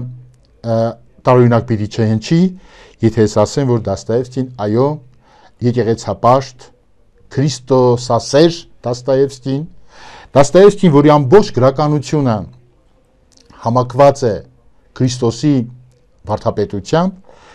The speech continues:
այդ նույն Դաստոևսկին համոզված էր, որ քրիստոնեությունը կարող է փրկել մարդկությանը, այսօր, սակայն, մարդկությունը պիտի փրկի եկեղեցին։ Եվ այդ եկեղեցին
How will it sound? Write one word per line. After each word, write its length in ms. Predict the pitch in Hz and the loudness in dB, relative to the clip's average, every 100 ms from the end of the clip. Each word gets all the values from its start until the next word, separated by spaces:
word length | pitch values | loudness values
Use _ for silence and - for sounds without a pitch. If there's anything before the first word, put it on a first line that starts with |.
| - 107 | -12 -6
այդ 200 | 107 160 | -4 -2
նույն 160 | 196 | -2
Դաստոևսկին 680 | 151 147 139 135 127 - 127 | -2 -4 -2 0 -2 -6 -6
համոզված 520 | 127 127 113 120 120 120 | -4 -4 -2 -4 -2 -6
էր, 160 | 123 - - _ - - 104 | -6 -12 -20 _ -20 -18 -6
որ 420 | 87 117 117 - - - - _ - - | 4 6 6 2 -14 -20 -20 _ -16 -10
քրիստոնեությունը 760 | 104 - 107 107 95 107 98 | -8 -4 -2 -2 -4 -6 -8
կարող 340 | - 98 151 160 | -8 -2 -2 0
է 80 | 147 - | -4 -4
փրկել 460 | 127 123 127 120 113 | -4 0 0 0 0
մարդկությանը, 760 | 117 - 117 - 117 117 113 110 - - _ _ _ _ - | -2 -4 -10 -8 -6 -4 -6 -8 -14 -20 _ _ _ _ -8
այսօր, 360 | 107 - 196 196 | -6 0 0 2
սակայն, 400 | 160 160 147 127 | -2 0 0 0
մարդկությունը 640 | 127 127 123 127 123 117 117 - - | 0 -2 -4 -2 -2 -2 -4 -12 -10
պիտի 240 | - 185 151 - | -6 -4 -4 -4
փրկի 260 | 120 110 101 | -6 -4 -6
եկեղեցին։ 680 | 95 104 92 92 - 80 80 _ _ _ - | -6 -6 -8 -10 -12 -18 -18 _ _ _ -4
Եվ 180 | 117 123 | 2 4
այդ 180 | 123 123 - - _ _ _ - | 4 0 -16 -20 _ _ _ -2
եկեղեցին 600 | 120 127 127 127 - | 0 4 2 2 2